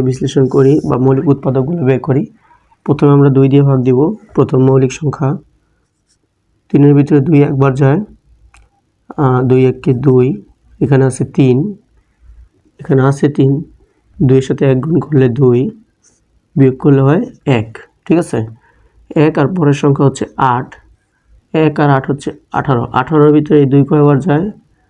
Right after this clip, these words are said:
নয়বার যায়, কারণ নয় দুগুণে আঠেরো। এর পরের সংখ্যা হচ্ছে চার, চারের ভিতরে দুই কয়বার যায়? দুই দুগুণে চার দুইবার যায়। এরপরে আবার দুই দিয়ে ভাগ করতে পারবো।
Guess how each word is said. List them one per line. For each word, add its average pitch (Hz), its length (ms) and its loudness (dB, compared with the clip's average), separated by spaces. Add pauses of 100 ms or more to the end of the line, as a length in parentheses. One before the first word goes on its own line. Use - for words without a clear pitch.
(180)
নয়বার 131 400 2
যায়, - 240 -14
কারণ 143 280 2
নয় 135 160 2
দুগুণে 131 280 2
আঠেরো। 117 480 -6 (420)
এর 147 180 2
পরের 147 220 2
সংখ্যা 143 280 -2
হচ্ছে 139 180 -2
চার, 139 420 -2 (460)
চারের 147 300 2
ভিতরে 147 440 2
দুই 135 540 0
কয়বার 139 340 2
যায়? 196 340 -4 (320)
দুই 131 260 2
দুগুণে 135 320 0
চার 131 220 -2
দুইবার 127 360 2 (560)
যায়। 131 320 -4 (1300)
এরপরে 147 480 2
আবার 139 320 0 (240)
দুই 131 180 4
দিয়ে 135 140 4
ভাগ 139 160 0
করতে 147 260 -2
পারবো। 131 440 0